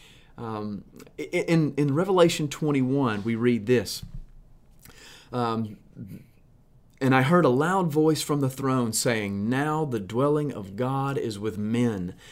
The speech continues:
and he will live with them. They will be his people, and God himself will be with them and be their God. And he will wipe away tears from their eyes, and there will be no more death,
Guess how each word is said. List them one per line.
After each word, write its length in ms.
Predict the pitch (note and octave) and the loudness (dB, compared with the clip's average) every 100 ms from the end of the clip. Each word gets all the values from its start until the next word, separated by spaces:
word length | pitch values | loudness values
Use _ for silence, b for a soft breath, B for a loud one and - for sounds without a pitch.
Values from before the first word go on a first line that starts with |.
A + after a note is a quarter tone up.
| B A2+ | B -8
and 140 | G#2+ | -2
he 160 | C#3 D#3+ | 0 2
will 320 | B2 A2+ A#2+ | 0 0 4
live 260 | D#3+ D#3+ | 4 4
with 220 | C3 A#2 G#2 | 2 -2 -4
them. 320 | G2+ F#2 G2+ | -6 -6 -2
They 120 | C#3 | 0
will 140 | C#3+ | 0
be 160 | B2 A#2 | 0 -2
his 180 | G#2 G2 | -4 -8
people, 460 | - F3 E3+ A2 | -4 -4 0 -2
and 220 | G2+ G#2+ G#2 | -2 -4 -4
God 260 | C3 C3+ | -2 -2
himself 480 | B2 A#2+ - C3 C3 | -2 -4 -2 -2 -2
will 80 | A#2 | -4
be 160 | G#2+ | -4
with 300 | G#2+ C3+ C3+ | -2 -2 0
them 260 | B2+ A2 G#2 B B | -2 -4 -6 B B
and 140 | - A2 | -8 -4
be 120 | A#2 | -2
their 160 | A2 G#2+ | -2 -4
God. 340 | C3 C3+ A#2+ | -2 -2 -2
And 80 | A#2 | -2
he 60 | |
will 140 | A#2+ A2 | -4 -4
wipe 240 | A#2 A#2+ | -4 -4
away 240 | A#2 A#2 A2+ B B - | -2 -2 -2 B B -10
tears 360 | - E3+ E3+ | 2 2 2
from 180 | D#3 C3 | 0 -2
their 140 | A#2+ | -2
eyes, 300 | - A#2+ A#2 | -2 -2 -2
and 100 | A2 | -2
there 120 | A2 A2+ | -2 -2
will 180 | A2 | -2
be 240 | G2 B2+ B2 | -4 -2 -2
no 500 | G#2+ A#2 C3+ D3 C#3+ | -2 0 2 4 2
more 460 | B2 B2+ B2+ A#2 | 0 0 2 2
death, 560 | F#2+ F2 C#3 C#3 A#2+ | -2 -4 -2 -2 -4